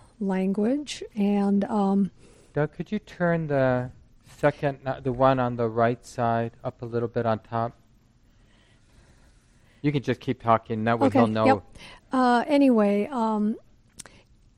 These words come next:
Speaker 1: and yet I, I feel like, um, dana is really a profound practice.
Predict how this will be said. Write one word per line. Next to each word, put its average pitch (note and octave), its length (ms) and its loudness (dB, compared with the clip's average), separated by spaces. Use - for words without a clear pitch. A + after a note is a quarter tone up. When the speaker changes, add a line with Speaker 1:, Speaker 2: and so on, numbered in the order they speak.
Speaker 1:
and C4 400 2
yet A#3+ 280 0
I, G#3 500 -2
I G3 240 -4
feel G#3+ 840 0
like, G3+ 560 -4
um, G3+ 340 -4
dana G#3 320 0
is A3 220 -4
really G3 400 -2
a G3 220 -2
profound G3 920 -2
practice. F#3 880 -2